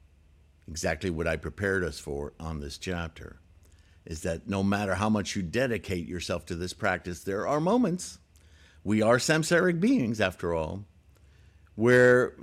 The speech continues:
uh, we're not sure. Everything makes sense.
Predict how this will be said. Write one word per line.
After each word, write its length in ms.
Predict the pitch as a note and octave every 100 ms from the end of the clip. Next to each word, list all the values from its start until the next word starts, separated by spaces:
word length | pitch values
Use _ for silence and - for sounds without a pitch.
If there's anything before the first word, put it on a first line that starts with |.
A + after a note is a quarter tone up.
| C#2+
uh, 400 | E2 D#2+ D#2 A1 - -
we're 160 | A#2+ B2+
not 160 | A#2
sure. 240 | - - - - _ _ _ _ _ _ _ _ _ _ _ _ _ _ _ _ _ _ _ _ _ _ - -
Everything 460 | C3 D3+ C#3+ D#3+ D#3
makes 220 | D#3 -
sense. 520 | D#3+ F3 F3+ - -